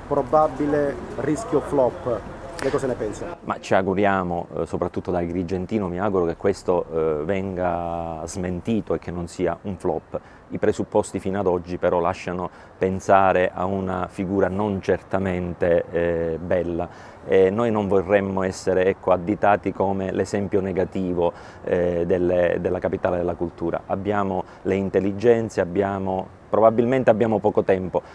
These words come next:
Speaker 2: ma mettendoci a lavorare prima possibile certamente possiamo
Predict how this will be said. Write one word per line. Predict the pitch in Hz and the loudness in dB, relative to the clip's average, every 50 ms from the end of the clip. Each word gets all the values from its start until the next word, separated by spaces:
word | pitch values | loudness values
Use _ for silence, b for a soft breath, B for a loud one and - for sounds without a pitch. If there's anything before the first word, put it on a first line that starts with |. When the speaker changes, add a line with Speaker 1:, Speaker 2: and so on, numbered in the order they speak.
| B B B | B B B
Speaker 2:
ma | 110 110 117 | 0 0 2
mettendoci | 110 110 104 - - 123 113 104 110 101 - - 113 107 101 | 2 0 0 2 2 0 4 4 4 2 4 2 0 0 2
a | - 101 | 2 2
lavorare | 101 98 101 98 101 104 107 107 104 104 101 | 2 4 4 4 4 6 6 6 6 4 2
prima | 90 104 104 101 110 104 | 0 0 -2 -2 -2 0
possibile | - 113 101 - - 117 104 87 95 95 92 | 0 0 0 0 -2 -2 0 2 2 0 0
certamente | 90 - 104 95 - - 104 101 98 95 92 87 98 92 | 0 -2 -4 -2 -2 -2 -2 -2 -2 -4 -2 -2 -2 0
possiamo | - 95 92 - - 104 98 98 98 95 95 95 95 92 | 0 -2 -4 -2 -2 -2 -2 0 -2 -2 -2 -4 -4 -6